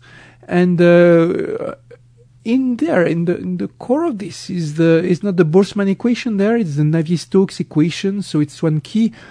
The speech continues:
mathematical equation describing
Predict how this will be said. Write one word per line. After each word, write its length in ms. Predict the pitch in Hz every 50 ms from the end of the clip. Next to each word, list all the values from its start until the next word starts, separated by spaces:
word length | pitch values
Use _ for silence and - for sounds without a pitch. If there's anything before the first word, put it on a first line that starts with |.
| - - _
mathematical 720 | - 170 175 175 - 180 180 180 180 - 180 - 220 196
equation 640 | 190 - - - 202 202 175 - - 139 120 113 113
describing 760 | 113 127 - - - - 170 175 202 214 156 139 120 113